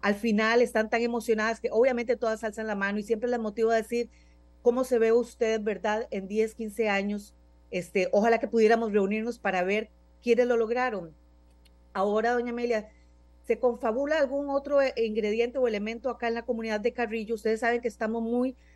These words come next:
zona fronteriza con Nicaragua y hay una población muy grande de niñas y niños que ya nacieron acá de descendencia nicaragüense. Este, también vienen con una mentalidad cultural, a pesar de que todos somos latinoamericanos,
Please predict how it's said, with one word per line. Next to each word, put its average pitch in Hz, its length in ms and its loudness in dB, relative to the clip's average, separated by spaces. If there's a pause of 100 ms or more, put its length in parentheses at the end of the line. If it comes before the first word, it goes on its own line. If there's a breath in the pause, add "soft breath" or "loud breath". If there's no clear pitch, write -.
(160 soft breath)
zona 240 360 2
fronteriza 226 540 0
con 226 140 -4
Nicaragua 226 640 0 (280 soft breath)
y 233 140 2
hay 262 100 6
una 302 200 -4
población 254 500 2
muy 262 240 -4
grande 254 400 -2
de 220 140 0
niñas 226 420 -8
y 247 60 -8
niños 233 320 -6
que 208 100 -2
ya 220 240 0
nacieron 202 460 -2
acá 190 360 -2 (300)
de 226 140 2
descendencia 190 500 -2
nicaragüense. 190 680 -2 (680 loud breath)
Este, 214 380 2
también 262 420 2
vienen 277 240 0
con 247 100 2
una 247 160 0
mentalidad 220 500 0
cultural, 226 520 -2
a 214 60 -6
pesar 196 260 -8
de 214 80 -6
que 240 100 -4
todos 226 300 0
somos 226 240 -6
latinoamericanos, 214 920 -4